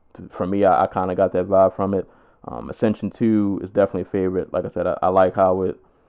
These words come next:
you know, we got a chance to dance, you got a chance to move for a little bit. Then we stop the music, we hit you with some real life bars,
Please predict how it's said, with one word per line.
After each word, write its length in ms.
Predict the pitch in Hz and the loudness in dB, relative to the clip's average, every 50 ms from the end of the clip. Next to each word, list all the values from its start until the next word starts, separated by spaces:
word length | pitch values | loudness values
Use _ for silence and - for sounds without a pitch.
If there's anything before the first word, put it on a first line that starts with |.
| _ _ _ _ _ _ _ | _ _ _ _ _ _ _
you 80 | - 85 | -12 -12
know, 220 | 82 - - - - | -12 -12 -12 -14 -8
we 60 | 92 | 2
got 240 | 92 113 110 107 - | 6 6 6 6 6
a 20 | |
chance 180 | - 110 110 107 | 2 0 0 -2
to 60 | - | -2
dance, 360 | 98 98 110 107 104 101 92 - | 0 0 2 2 2 0 -2 -2
you 60 | - | 2
got 180 | 104 98 98 | 2 2 2
a 40 | - | 2
chance 160 | - 104 98 | 0 -4 -4
to 80 | - 95 | -4 -4
move 280 | 98 101 104 101 98 - | -4 -2 -2 -2 -2 -2
for 80 | - | -4
a 40 | 98 | -4
little 200 | 98 101 98 95 | -2 -2 -2 -2
bit. 340 | 95 101 98 92 - - _ _ _ _ _ _ _ - - - - - - - - - - - | 0 0 0 0 -2 -4 _ _ _ _ _ _ _ -20 -20 -20 -20 -20 -20 -20 -20 -20 -10 -4
Then 120 | - 101 101 | -4 -2 -2
we 60 | 95 | -2
stop 280 | - - 104 98 - - | 2 4 4 4 4 2
the 60 | 101 | 0
music, 420 | 101 101 98 95 95 98 90 - - _ _ - | -2 -2 -2 -2 -2 -4 -6 -6 -10 _ _ -12
we 120 | - 107 | -8 -4
hit 160 | 113 110 - - | -4 -4 -4 -4
you 40 | 104 | -6
with 120 | 101 - | -8 -8
some 160 | - 98 95 | -6 -4 -2
real 140 | 98 95 92 | 0 0 2
life 220 | 95 95 95 90 - | 2 2 2 2 0
bars, 480 | 92 95 95 95 95 95 92 - _ | 0 2 2 2 2 0 -4 -6 _